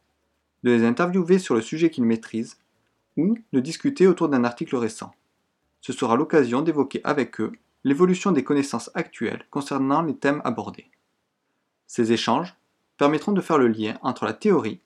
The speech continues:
et la mise en pratique lors de nos interventions M D T, mais également de garder les yeux ouverts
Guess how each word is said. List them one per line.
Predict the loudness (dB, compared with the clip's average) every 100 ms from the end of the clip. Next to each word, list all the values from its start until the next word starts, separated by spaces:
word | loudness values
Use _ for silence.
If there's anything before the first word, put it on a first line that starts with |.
| -4
et | 0
la | 2
mise | 2
en | 0
pratique | -2 -4 -4 -4
lors | -4
de | -4
nos | -6 -4
interventions | -4 -4 -4 -4 -6 -8
M | -4 -4
D | -4
T, | -8 -18 _ _ _ _ _ _ -2
mais | 2 4 2 -4 0
également | 2 4 2 -2 -8 -12 -2
de | 2
garder | 4 4
les | 4 2
yeux | 0
ouverts | -2 -4 -8 -12